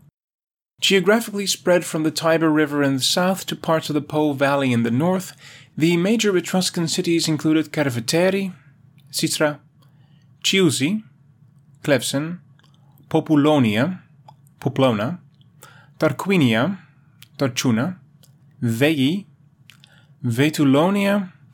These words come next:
and Vulci. Cities developed independently so that their innovations in such areas as manufacturing, art and architecture, and government occurred at different times in different places.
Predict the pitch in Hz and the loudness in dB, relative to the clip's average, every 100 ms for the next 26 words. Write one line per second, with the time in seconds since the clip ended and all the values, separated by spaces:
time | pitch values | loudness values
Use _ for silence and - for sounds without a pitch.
0 | _ - 147 143 127 135 143 - - - | _ -4 -2 -2 0 2 2 -2 -16 -20
1 | _ _ _ _ _ _ _ _ _ - | _ _ _ _ _ _ _ _ _ -20
2 | - - - 220 226 196 180 156 170 170 | -20 -20 -4 0 0 2 0 2 2 2
3 | - 170 156 - 165 160 147 117 123 127 | 0 -2 -2 -4 -2 0 0 -2 -2 -2
4 | 123 135 135 135 135 143 131 139 156 185 | -2 0 0 2 0 0 0 0 0 -2
5 | 156 147 147 - 139 147 147 139 139 139 | -2 -2 -2 -2 0 2 2 0 -2 0
6 | 135 135 151 180 - 190 180 180 - - | 0 0 -2 -4 0 0 0 -2 -10 -20
7 | - - 151 147 147 160 165 165 165 - | -16 -2 0 0 2 2 0 -2 -2 0
8 | 156 143 131 143 139 135 127 135 147 - | 0 0 0 2 2 4 4 2 -2 -2
9 | 147 143 127 143 - 143 131 131 127 127 | 0 0 0 -4 -2 -2 0 0 2 2
10 | 127 117 117 120 113 123 113 104 113 | 0 -2 -2 -6 -2 -2 -2 -4 -10